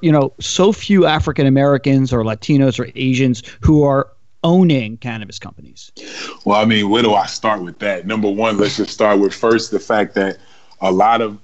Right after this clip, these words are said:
Speaker 2: a, a lot of minorities are just afraid because they've seen the war on drugs. They've grown up in it. They've seen their parents experience. They've experienced it.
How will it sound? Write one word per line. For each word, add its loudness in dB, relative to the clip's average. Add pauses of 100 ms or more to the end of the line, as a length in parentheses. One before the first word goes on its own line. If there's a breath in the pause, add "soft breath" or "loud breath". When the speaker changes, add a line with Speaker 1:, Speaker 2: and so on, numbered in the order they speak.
(100)
Speaker 2:
a, -14 (140)
a -12
lot 0
of -6
minorities -6
are -10
just -8
afraid -4
because -8
they've 0
seen -4
the -6
war -4
on -6
drugs. -2
They've -2
grown -2
up -2
in -6
it. -6
They've -4
seen -6
their -4
parents -4
experience. -4
They've 0
experienced -2
it. 2